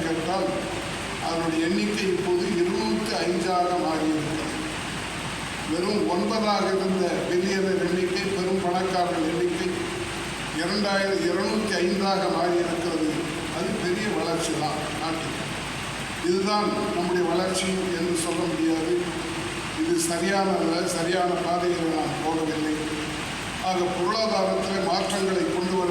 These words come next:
வேண்டும். அதைத்தான் பெரியவர் ஆனந்த் அவர்கள் சொன்னார்கள். கார்ல் மார்க்ஸ் சொன்னதை இங்கேயும் கொண்டு வர வேண்டும். ஏழை மக்களுக்கு,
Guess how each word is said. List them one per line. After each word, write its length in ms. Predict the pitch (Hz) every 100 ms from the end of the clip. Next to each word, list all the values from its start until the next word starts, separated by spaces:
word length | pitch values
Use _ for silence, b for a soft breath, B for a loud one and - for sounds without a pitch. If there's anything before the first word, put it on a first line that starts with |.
| 170
வேண்டும். 340 | 165 160 156 135 - - 160
அதைத்தான் 500 | 175 185 190 196 170 127 127 160
பெரியவர் 380 | 170 165 160 160
ஆனந்த் 400 | 180 170 165 165
அவர்கள் 320 | 156 151 143 147
சொன்னார்கள். 500 | 151 147 139 135 123 131 131 - - - 160
கார்ல் 360 | 170 175 180 170
மார்க்ஸ் 260 | 170 165
சொன்னதை 360 | 175 175 175 165 156 156 160
இங்கேயும் 480 | 160 180 180 180 180
கொண்டு 200 | 175 170 165
வர 100 | 156 156
வேண்டும். 360 | 156 156 151 - - - - - - - - - - - 180
ஏழை 200 | 208 202 190
மக்களுக்கு, 540 | 185 190 185 185 185